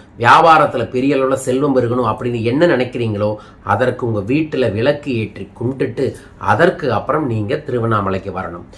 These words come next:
திருவண்ணாமலைக்கு வந்துட்டு, அப்ப நீங்க பச்சை நிற ஆடையை போட்டு தான் இந்த முறை நீங்க வரணும். ஏன்னா, குபேரருக்கான நிறம் பச்சை. நம்மளோட ஃபாலோவர்ஸ் அத்தனை பேரையுமே பச்சை நிற ஆடையோட தான் வர சொல்றோம்.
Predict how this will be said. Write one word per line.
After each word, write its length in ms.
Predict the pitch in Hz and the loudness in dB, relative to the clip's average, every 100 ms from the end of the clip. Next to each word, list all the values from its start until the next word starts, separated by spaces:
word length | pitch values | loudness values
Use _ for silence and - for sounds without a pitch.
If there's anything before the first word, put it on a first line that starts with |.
| - - | -20 -18
திருவண்ணாமலைக்கு 760 | - 151 180 175 151 123 113 110 | 0 2 4 4 4 2 0 -4
வந்துட்டு, 800 | 92 117 139 120 - 110 113 - | -4 -2 -2 -4 -4 -4 -4 -6
அப்ப 600 | - - - - 113 135 | -10 -12 -8 -4 -2 -2
நீங்க 600 | 113 113 127 113 117 156 - - - | -2 0 0 0 -2 -4 -8 -20 0
பச்சை 500 | 123 123 - - 202 | 2 2 -2 4 6
நிற 180 | 185 147 | 8 8
ஆடையை 520 | 120 131 147 143 131 | 8 8 6 4 0
போட்டு 260 | 127 113 110 | -2 -4 -2
தான் 200 | 147 165 | -4 -4
இந்த 240 | 123 117 | -4 -2
முறை 260 | 104 131 135 | -2 -2 -2
நீங்க 180 | 104 95 | -4 -6
வரணும். 400 | 92 95 95 - - - - 110 | -4 -4 -6 -8 -20 -20 -10 0
ஏன்னா, 420 | 117 107 143 120 | 2 4 2 0
குபேரருக்கான 640 | 117 156 175 151 151 123 110 | 0 4 6 4 2 2 2
நிறம் 460 | 104 113 139 208 - - - | 2 2 0 0 -8 -20 -4
பச்சை. 500 | 107 95 - 117 90 - - - | -2 -2 -6 -10 -10 -14 -20 -4
நம்மளோட 420 | 107 123 127 117 113 | 0 4 4 4 4
ஃபாலோவர்ஸ் 380 | 123 143 156 156 | 4 6 6 4
அத்தனை 300 | 113 151 147 | 0 2 2
பேரையுமே 420 | 139 117 131 165 | 2 0 0 -2
பச்சை 340 | 120 - - 180 | -2 -2 2 4
நிற 120 | 160 | 6
ஆடையோட 480 | 123 123 120 110 117 | 8 6 4 2 2
தான் 100 | 117 | 2
வர 200 | 107 107 | 0 0
சொல்றோம். 320 | 113 95 101 | -4 -4 -6